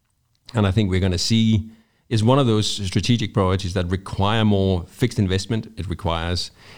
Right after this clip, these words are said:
uh, governments to intervene quite aggressively, not just in terms of providing their own investment or, or incent-, incentivizing others. This is what we've seen with the U S,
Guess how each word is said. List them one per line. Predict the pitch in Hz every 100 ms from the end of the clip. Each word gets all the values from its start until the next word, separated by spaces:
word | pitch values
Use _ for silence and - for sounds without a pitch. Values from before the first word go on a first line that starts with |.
| - -
uh, | 82
governments | 82 98 98 95 90
to | 98
intervene | 92 85 87 92
quite | - 87
aggressively, | 85 - 110 104 104 98
not | 92 110
just | 110 95
in | 98
terms | 90 90 90
of | 85 -
providing | - 98 87 87
their | 85
own | 95 120
investment | 104 90 - 92
or, | 87 80
or | 95 87 82
incent-, | 85 101 95 -
incentivizing | 92 95 90 87 80 82 92
others. | 110 113 - - - -
This | 120 127
is | 143
what | 101
we've | 78 95
seen | 104 98
with | 95
the | 85
U | 85 87
S, | 85 -